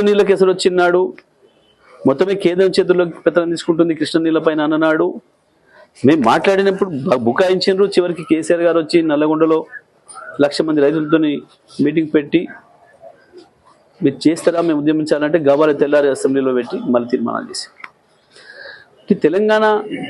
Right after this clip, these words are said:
హక్కుల పట్ల, తెలంగాణ ఆల-, ఆశ-, ఆశల పట్ల, తెలంగాణ ఆకాంక్షల పట్ల వీళ్ళకి ఈ మాత్రం సోయి లేదు, బాధ్యత లేదు ఇవాళ ఉన్న ప్రభుత్వానికి.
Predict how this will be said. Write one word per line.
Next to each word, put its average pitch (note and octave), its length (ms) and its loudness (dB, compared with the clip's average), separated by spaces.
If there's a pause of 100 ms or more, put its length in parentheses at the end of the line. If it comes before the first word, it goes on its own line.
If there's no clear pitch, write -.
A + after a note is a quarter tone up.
(360)
హక్కుల F#3 380 0
పట్ల, E3 220 0 (200)
తెలంగాణ C#3+ 360 0 (3750)
ఆల-, C3 180 -2 (120)
ఆశ-, B2+ 300 -2
ఆశల C#3+ 280 -2
పట్ల, D3 160 0 (120)
తెలంగాణ C3+ 320 0 (800)
ఆకాంక్షల C3+ 520 -2
పట్ల C3 180 2 (1400)
వీళ్ళకి D3 320 -2
ఈ - 20 4 (100)
మాత్రం E3 220 0 (120)
సోయి C#3+ 300 2
లేదు, C#3+ 140 -2 (100)
బాధ్యత B2 320 0
లేదు B2+ 180 0
ఇవాళ A#2 180 -2
ఉన్న A2+ 160 -4
ప్రభుత్వానికి. A2+ 580 -2